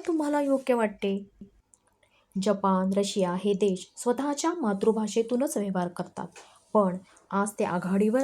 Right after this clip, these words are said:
असलेले देश आहे. भाषा लोप पावली की तिच्याबरोबर अनेक सांस्कृतिक संदर्भही नष्ट होतात. अनेक लोककला, साहित्य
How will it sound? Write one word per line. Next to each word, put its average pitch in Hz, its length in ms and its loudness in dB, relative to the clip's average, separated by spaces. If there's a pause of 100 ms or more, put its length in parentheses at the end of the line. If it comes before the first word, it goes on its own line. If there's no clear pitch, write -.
असलेले 220 420 -2
देश 165 340 -6
आहे. 175 180 -12 (460)
भाषा 233 480 0 (380)
लोप 247 300 6 (100)
पावली 190 340 2 (220)
की 214 100 2
तिच्याबरोबर 196 720 -2 (280)
अनेक 285 260 0
सांस्कृतिक 302 600 2
संदर्भही 214 640 4
नष्ट 196 280 -4
होतात. 175 340 -10 (520)
अनेक 196 320 2
लोककला, 196 580 0 (340)
साहित्य 196 500 -2